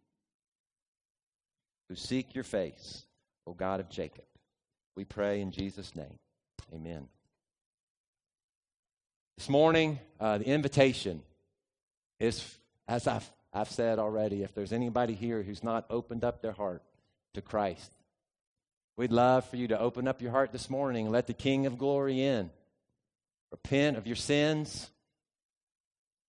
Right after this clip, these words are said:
Come to him. Put your faith in him. Put your faith in him in baptism this morning.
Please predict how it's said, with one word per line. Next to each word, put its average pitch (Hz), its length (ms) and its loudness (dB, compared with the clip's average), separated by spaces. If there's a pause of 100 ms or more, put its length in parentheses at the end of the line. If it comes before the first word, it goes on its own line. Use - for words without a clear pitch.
(500)
Come 147 300 6
to 151 320 2
him. 151 200 0 (340)
Put 143 220 0
your 139 80 -2
faith 147 380 6
in 151 120 4
him. 151 220 0 (340)
Put 143 160 0
your 135 80 -2
faith 147 320 4
in 147 100 2
him 135 100 0
in 107 100 0
baptism 143 720 4
this 131 220 -4
morning. 151 460 -2